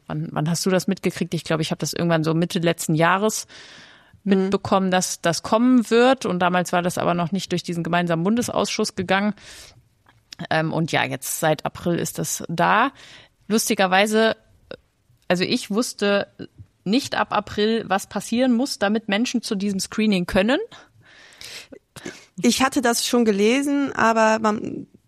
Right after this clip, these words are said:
Speaker 2: da kommen wir gleich zu, da muss man so eine Fortbildung machen und die, ich wusste nicht, wo ich die bekomme und wie ich die bekomme und das war für mich ein, ein, ja.
Speaker 1: Genau, ich habe da immer so ein bisschen rum-, rumgeguckt,
Speaker 2: Fragezeichen,
Speaker 1: weil
Speaker 2: sag mal.
Speaker 1: bei uns auf der In-,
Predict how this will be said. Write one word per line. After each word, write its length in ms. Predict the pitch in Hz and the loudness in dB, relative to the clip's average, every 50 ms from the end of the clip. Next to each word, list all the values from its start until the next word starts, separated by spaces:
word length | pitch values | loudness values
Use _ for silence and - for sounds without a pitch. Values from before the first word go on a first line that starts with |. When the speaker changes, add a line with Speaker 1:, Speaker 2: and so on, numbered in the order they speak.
| _ _ _ _ - | _ _ _ _ -10
Speaker 2:
da 100 | - 196 | -4 -2
kommen 160 | 220 214 220 | 0 0 2
wir 100 | 208 190 | 0 0
gleich 240 | 190 202 202 220 - | 2 2 0 0 0
zu, 100 | - 240 | -2 0
da 80 | 214 | 0
muss 200 | 202 208 220 220 | 2 2 0 0
man 160 | - 202 202 196 | -2 -2 0 0
so 40 | |
eine 120 | 202 202 196 | 0 -2 -2
Fortbildung 400 | - - 226 220 - 220 220 220 | 0 -2 -2 0 0 0 2 2
machen 240 | 214 214 220 220 208 | 0 0 0 0 0
und 180 | - 208 196 | 0 -2 -2
die, 300 | - 214 214 214 214 214 - - - - - - - - - - - - - - - - - - _ _ _ - - - - - - - - - - | 0 0 2 2 0 0 -4 -10 -20 -20 -20 -20 -20 -20 -20 -20 -20 -20 -20 -20 -20 -20 -20 -20 _ _ _ -14 -6 -2 -2 0 0 0 -2 -2 0
ich 160 | - 202 - | -2 0 2
wusste 180 | 214 214 - - | 2 2 4 4
nicht, 140 | 202 - - | 2 4 2
wo 60 | 214 | 0
ich 100 | 202 - | 0 0
die 160 | - 208 202 | 0 -4 -4
bekomme 560 | 180 - 185 - - 214 208 214 214 214 208 | -2 -4 -4 0 0 0 2 2 2 2 2
und 220 | 202 196 196 - - | 2 0 -2 -2 -4
wie 100 | 208 202 | -4 -4
ich 80 | 190 | -4
die 80 | - 208 | -6 -8
bekomme 680 | 185 202 190 - - 190 190 190 190 190 190 190 185 | -8 -8 -6 -4 -2 -2 0 0 0 0 0 -2 -2
und 440 | - - 175 175 175 175 - - - _ - - | -2 -4 -4 -4 -4 -6 -8 -12 -16 _ -18 -14
das 200 | - 196 - - | -12 -12 -10 -10
war 100 | 190 180 | -10 -10
für 120 | - - | -8 -6
mich 220 | 180 175 180 - - | -6 -6 -6 -6 -6
ein, 320 | - 170 175 175 165 160 - - - - - - - - - - _ _ _ | -4 -2 -2 -4 -4 -6 -8 -8 -6 -6 -6 -8 -8 -14 -20 -20 _ _ _
ein, 400 | - 175 175 170 170 170 165 - | -4 -2 0 0 0 -2 -2 -4
ja. 220 | - 175 165 160 170 - - - _ _ _ _ _ _ _ _ _ _ _ _ _ _ _ _ _ _ _ _ _ _ _ _ _ _ - - _ | -2 -2 0 0 -2 -4 -10 -20 _ _ _ _ _ _ _ _ _ _ _ _ _ _ _ _ _ _ _ _ _ _ _ _ _ _ -20 -10 _
Speaker 1:
Genau, 220 | - 202 202 190 180 | -2 2 2 4 4
ich 120 | 190 - | 2 2
habe 120 | 240 - | 0 -2
da 60 | - 196 | 0 0
immer 180 | 180 208 196 | 2 2 2
so 80 | 190 196 | 2 0
ein 60 | 196 | -2
bisschen 200 | 208 208 - 202 | -2 0 0 2
rum-, 320 | 180 170 180 196 240 - | 2 2 2 2 2 2
rumgeguckt, 400 | - - 196 220 240 254 247 240 | 0 0 2 2 4 4 2 2
Speaker 2:
Fragezeichen, 560 | - 208 196 190 185 - - - 202 202 202 185 | 2 2 4 2 2 0 0 2 2 2 4 2
Speaker 1:
weil 80 | 175 | 2
Speaker 2:
sag 140 | 180 - 180 | 0 0 0
mal. 100 | 202 190 | 0 2
Speaker 1:
bei 160 | 185 214 190 | 4 2 2
uns 240 | 147 202 233 254 - | 2 2 0 0 0
auf 180 | - - 202 - | -2 -4 -4 -2
der 340 | - 202 185 185 180 - | -2 0 2 2 0 0
In-, 180 | - - 185 - | -2 -4 -6 -6